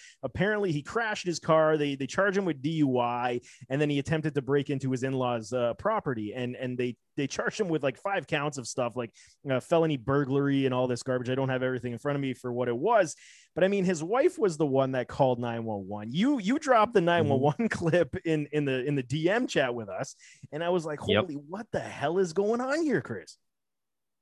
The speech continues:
Speaker 2: Yeah. So, uh, one of the first things that his wife says is, "My husband is intoxicated and he's talking about killing himself." And so right there, it's like, I mean, immediate red flag,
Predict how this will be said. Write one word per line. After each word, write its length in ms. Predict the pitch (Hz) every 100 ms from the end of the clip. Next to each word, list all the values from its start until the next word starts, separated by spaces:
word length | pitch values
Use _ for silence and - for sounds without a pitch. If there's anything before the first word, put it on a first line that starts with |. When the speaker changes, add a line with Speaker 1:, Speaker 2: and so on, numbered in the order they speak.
| _ _ _ _ _ -
Speaker 2:
Yeah. 160 | 110
So, 720 | 104 - 120 120 - - 160 156 _ _
uh, 300 | 113 113 107 101 - _
one 140 | - 160
of 40 |
the 60 | 135
first 400 | - 180 196 -
things 220 | 190 156
that 100 | 135
his 220 | 120 117
wife 180 | 113 117
says 480 | - 113 87 87 - _ _ _
is, 340 | 101 104 90 - -
"My 240 | 113 110
husband 340 | - 127 139
is 100 | 139
intoxicated 880 | 143 131 113 107 - - 107 98 95 - - _ -
and 240 | 104 101
he's 220 | 95 107 -
talking 360 | 101 101 117
about 260 | 104 104 98
killing 280 | - 107 85
himself." 500 | 85 - 87 - - _ _ _ _ -
And 100 | 92
so 140 | 90
right 240 | 85 160 202
there, 320 | 143 113 98
it's 80 | 113
like, 120 | 98 _ 95
I 80 | 101
mean, 240 | 90 71
immediate 460 | - 95 127 117 101
red 160 | 104
flag, 360 | 87 101 85 82